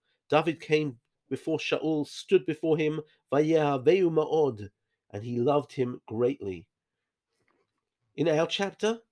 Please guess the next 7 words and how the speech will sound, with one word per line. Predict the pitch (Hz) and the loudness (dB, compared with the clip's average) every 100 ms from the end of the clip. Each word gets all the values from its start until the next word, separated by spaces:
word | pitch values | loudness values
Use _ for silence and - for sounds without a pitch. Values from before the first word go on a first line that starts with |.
| _ _ _ _ _ _ | _ _ _ _ _ _
our | 147 | -4
chapter | 151 180 147 147 | 0 -2 -2 -4
begins | 143 160 202 156 - 139 | 0 0 0 -2 -6 2
with | 143 135 - - _ _ | 2 2 -2 -18 _ _
David | 165 185 165 | 2 2 0
coming, | - 160 156 | -4 -6 -6
finishing | 151 202 185 - 165 147 | -2 0 0 0 -4 -4